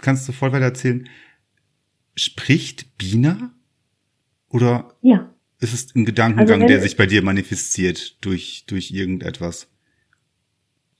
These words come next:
Speaker 2: Ähm, darauf wäre ich zurückgeworfen, wenn ich Bina nicht hätte. Und dann hätte ich vielleicht manchmal Zweifel und so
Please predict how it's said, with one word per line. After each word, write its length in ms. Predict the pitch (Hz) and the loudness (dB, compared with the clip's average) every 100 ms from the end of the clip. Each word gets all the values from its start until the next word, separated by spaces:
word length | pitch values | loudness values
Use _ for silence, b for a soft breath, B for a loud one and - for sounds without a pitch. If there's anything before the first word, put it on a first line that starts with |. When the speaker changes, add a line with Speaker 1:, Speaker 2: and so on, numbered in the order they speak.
| _ _ _ 190 | _ _ _ 0
Speaker 2:
Ähm, 320 | 196 190 185 | 4 6 4
darauf 300 | 185 208 226 | 2 2 2
wäre 160 | 220 220 | 2 2
ich 100 | 208 - | -2 -4
zurückgeworfen, 680 | 190 240 269 226 240 240 | -4 0 0 2 0 2
wenn 140 | 214 214 | 2 2
ich 140 | 202 | 0
Bina 260 | 220 214 202 | -4 -2 0
nicht 240 | 190 185 | -2 0
hätte. 300 | 247 247 190 | 0 0 -2
Und 100 | 160 | -8
dann 100 | 170 | -8
hätte 200 | 185 190 | -6 -4
ich 100 | 196 | -6
vielleicht 260 | - 190 190 | -6 -6 -4
manchmal 360 | 185 185 - 175 _ | -4 -4 -10 -18 _
Zweifel 580 | 175 220 254 - 254 247 | -10 -8 -8 -4 -2 -2
und 140 | 220 | -4
so 80 | _ | _